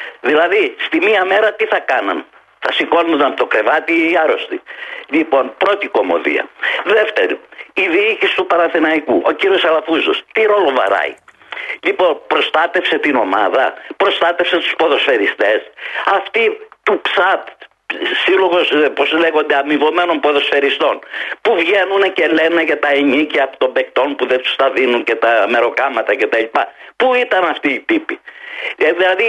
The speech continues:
είναι είκοσι εφτά, είκοσι εννιά άνθρωποι σχετικοί με το ποδόσφαιρο, άρρωστοι, και όλοι κάνουν την πάπια. Και η πρώτη που κάνει την πάπια είναι η διοίκηση του Παναθηναϊκού,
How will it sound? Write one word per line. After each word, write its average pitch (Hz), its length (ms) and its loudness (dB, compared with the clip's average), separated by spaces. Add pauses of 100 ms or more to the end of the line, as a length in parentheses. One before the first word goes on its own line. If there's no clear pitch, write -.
είναι 214 100 2
είκοσι 160 360 0
εφτά, 156 540 0
είκοσι - 300 -2
εννιά 170 240 0 (160)
άνθρωποι 156 340 0
σχετικοί - 420 -2
με 175 100 0
το 156 120 0
ποδόσφαιρο, 120 640 2 (180)
άρρωστοι, 170 420 0 (420)
και - 120 -2
όλοι 226 200 2
κάνουν 226 280 0
την 214 140 -2
πάπια. - 420 -2 (280)
Και 170 180 0
η 165 100 -2
πρώτη 214 300 2
που 202 120 0
κάνει 202 240 2
την 147 140 -2
πάπια 110 460 0 (240)
είναι 220 220 2
η 233 60 2
διοίκηση 226 420 2
του 196 160 -2
Παναθηναϊκού, 214 840 2